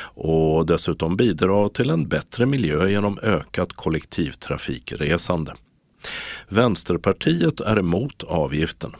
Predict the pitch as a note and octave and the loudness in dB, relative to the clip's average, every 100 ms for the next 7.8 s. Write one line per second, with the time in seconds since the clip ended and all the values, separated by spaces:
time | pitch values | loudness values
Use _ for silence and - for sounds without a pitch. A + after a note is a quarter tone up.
0 | - - G#2 D3 C#3+ C3 G2+ D#2 D#2 D#2+ | -10 0 2 2 0 0 0 0 0 0
1 | D#2+ D#2+ F2 - - E2+ E2+ E2+ E2+ E2+ | 0 0 -2 -2 -2 0 2 0 0 0
2 | E2+ G#2 F2 D#2 F2 E2 D#2 D#2 - E2+ | 0 2 0 2 0 2 -2 -2 -4 -4
3 | - G2+ D#2 D#2+ D#2+ - C#3 G2 - D#2 | 0 0 0 -2 -4 -4 -2 -2 -2 0
4 | G2 A2+ E2 A2 C#3 C3 - C#3 G#2+ D#2 | 2 4 4 2 2 -2 0 0 0 -2
5 | - G#2+ F#2 - D#2+ D#2 D#2 D#2+ - F#2 | -2 0 0 -2 -2 0 -2 -4 -2 -2
6 | D2+ - E2+ D#2 D#2 D#2+ - F2 F2+ C#2+ | -2 -2 0 0 0 -2 0 0 2 0
7 | C#2+ C#2+ - - - F2+ - | -2 -2 -4 -6 -2 -2 -2